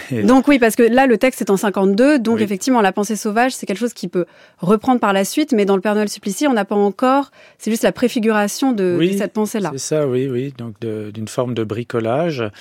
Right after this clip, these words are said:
Speaker 1: euh, puisque une tradition ne naît pas de rien. Le sapin de Noël, par exemple, ne naît pas de rien. Le Père Noël non plus. Il y a un
Speaker 2: Mm.
Speaker 1: bricolage, une reconfiguration de tas d'éléments qui étaient présents en Europe. Ça vi-, revient par les États-Unis,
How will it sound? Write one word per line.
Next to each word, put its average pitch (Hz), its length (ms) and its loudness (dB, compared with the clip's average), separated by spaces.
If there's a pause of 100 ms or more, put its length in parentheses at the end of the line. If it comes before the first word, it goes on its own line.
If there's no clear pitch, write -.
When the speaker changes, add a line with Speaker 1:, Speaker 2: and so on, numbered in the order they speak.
(400)
Speaker 1:
euh, 104 280 -2
puisque - 340 -10
une 131 380 -2
tradition 120 560 -4
ne 131 100 0
naît 123 160 -2
pas 127 160 -4
de 127 100 0
rien. 113 340 -2 (360)
Le 104 80 -16
sapin 101 340 -12
de 104 60 -8
Noël, 101 220 -6
par 107 100 -8
exemple, 110 180 -8
ne 117 60 -4
naît 113 140 -6
pas 110 160 -8
de 113 100 -6
rien. 113 260 -8 (280)
Le 110 100 -8
Père 107 220 -6
Noël 113 260 -2
non 131 160 -4
plus. 117 280 -10 (340)
Il 117 40 -4
y 113 40 0
a 113 60 0
un 220 40 0
Speaker 2:
Mm. 214 120 0
Speaker 1:
bricolage, 143 520 -2
une 117 80 -4
reconfiguration 127 880 -4
de 127 100 -4
tas 135 160 -4
d'éléments 120 340 -6
qui - 120 -8
étaient 147 200 -2
présents 143 580 -2 (320)
en 113 100 -2
Europe. 117 640 -2
Ça - 160 -8
vi-, 107 200 -8
revient 156 560 0
par 127 140 0
les 120 180 -2
États-Unis, 127 520 -4